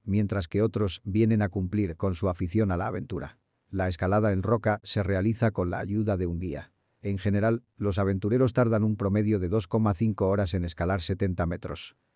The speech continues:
Si lleva consigo un guía experimentado y equipo, casco, arnés, cuerda, etcétera, puede comenzar a escalar rocas de inmediato. Hay veintinueve rutas designadas para la escalada en roca,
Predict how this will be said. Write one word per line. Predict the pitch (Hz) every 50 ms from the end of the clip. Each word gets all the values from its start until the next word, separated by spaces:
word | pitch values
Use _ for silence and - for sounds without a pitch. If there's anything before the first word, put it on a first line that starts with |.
| _ _ _
Si | - - 104
lleva | 104 127 131 135 135
consigo | 127 120 104 92 - 120 120 120 117
un | 110 110
guía | 104 110 117 113 110
experimentado | - - - 101 90 90 87 87 85 - 95 92 90 90 - -
y | 101 98
equipo, | 95 98 120 113 107 - 98 92 - _ _
casco, | - 104 95 87 - - 90 80 69 - _ _
arnés, | - 90 87 90 95 101 92 - - _
cuerda, | - - 110 107 95 80 80 76 - _ -
etcétera, | 98 87 - 120 117 - 104 87 82 82 - _
puede | - 104 117 117 123 113
comenzar | - 110 107 101 92 87 110 110
a | 104 101
escalar | 92 - 98 92 95 98 90 85
rocas | 101 107 - - 98 85
de | 82 90
inmediato. | 85 90 90 87 78 73 65 73 - 71 - _ _ _ _ _ _ -
Hay | 92 110 127 139 147 139
veintinueve | 147 139 131 123 127 117 113 127 135 131 131 113
rutas | 104 123 131 120 139 117 98
designadas | 107 92 92 92 92 104 113 107 110 107 98 - -
para | - 101 101 98
la | 92 90
escalada | 85 - - 87 87 98 113 113 117 117
en | 107 107
roca, | 95 98 95 - - 71 67 - _